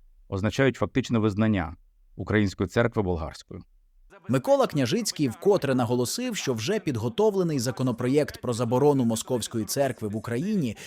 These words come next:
Speaker 2: необхідно проголосувати задля безпеки країни.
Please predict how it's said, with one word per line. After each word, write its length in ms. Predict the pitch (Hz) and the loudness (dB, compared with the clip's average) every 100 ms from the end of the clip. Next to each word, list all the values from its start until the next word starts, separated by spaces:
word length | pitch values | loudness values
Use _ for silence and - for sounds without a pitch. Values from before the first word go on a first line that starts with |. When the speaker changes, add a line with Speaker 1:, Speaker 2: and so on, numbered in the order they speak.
| - - | -18 -4
Speaker 2:
необхідно 680 | 123 131 110 - 254 220 226 | 2 2 2 -2 -4 -2 -2
проголосувати 920 | 156 131 123 113 117 156 175 170 160 - | -2 0 0 -2 0 0 2 -2 -4 -4
задля 440 | 107 185 196 160 | 0 0 2 0
безпеки 560 | 120 117 - 147 - 117 | 0 -2 0 0 0 -4
країни. 500 | 127 123 101 73 | -2 0 -2 -8